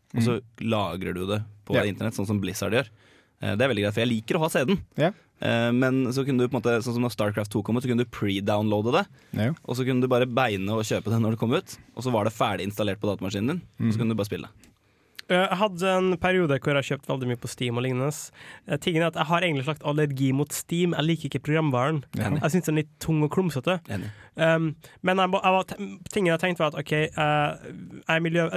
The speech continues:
Speaker 3: altså miljøvennlighet, ikke bare det, men en slags sånn futuristisk, eh, determinisme, at, på en måte at vi,
Speaker 2: Ja.
Speaker 3: vi bør, på en måte, være såpass store av oss at vi, altså selv om jeg synes det, å, det er fint med en boks og har en sånn fin
Speaker 1: Mm.
Speaker 3: Age of Conan colle-, colle-, eh, collection, eh, Collector's Edition, men på en måte,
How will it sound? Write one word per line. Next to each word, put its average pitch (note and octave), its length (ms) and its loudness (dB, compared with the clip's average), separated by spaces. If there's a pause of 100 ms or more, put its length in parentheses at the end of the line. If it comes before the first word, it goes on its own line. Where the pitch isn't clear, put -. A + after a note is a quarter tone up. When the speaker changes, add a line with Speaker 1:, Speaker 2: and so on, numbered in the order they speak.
(160)
Speaker 3:
altså F#3 160 2
miljøvennlighet, F#3+ 800 2
ikke - 80 -8
bare F#3 160 4
det, E3+ 260 2
men F3 120 0
en - 20 -2
slags F3 160 -2
sånn E3 240 4
futuristisk, D#3+ 720 0
eh, C#3 240 2
determinisme, D3 760 0
at, C3+ 60 -4
på C#3+ 60 -8
en D#3 80 2
måte D3 160 0
at - 80 -14
vi, C#3 240 4
Speaker 2:
Ja. A#2+ 260 0 (240)
Speaker 3:
vi E3+ 140 6
bør, D#3 320 4
på E3+ 80 2
en F3 60 4
måte, D#3 120 2
være D3+ 300 4
såpass C#3+ 320 -2
store A3+ 380 2
av D3+ 80 2
oss C#3 180 0
at D3+ 140 -2
vi, D#3+ 100 2 (420)
altså E3+ 240 0
selv E3 200 0
om F3+ 80 0
jeg E3+ 240 4
synes D#3 100 -4
det, C#3+ 80 -4
å, D3 160 2
det - 60 -6
er C#3 100 -4
fint C3+ 120 -4
med D#3 100 0
en C#3+ 100 0
boks - 220 -6
og C#3 60 0
har C#3 120 2
en C#3 80 2
sånn C#3 180 -2
fin C#3 260 0
Speaker 1:
Mm. C#3+ 60 2
Speaker 3:
Age C3+ 120 2
of C3+ 60 0
Conan C#3 260 2
colle-, D3 300 -2
colle-, D#3+ 200 0 (240)
eh, C#3 40 -4
collection, B2+ 580 -4
eh, B2+ 80 -2 (160)
Collector's C#3+ 260 -2
Edition, D3 280 0 (560)
men E3+ 100 0
på - 20 4
en F3 80 2
måte, D#3 220 2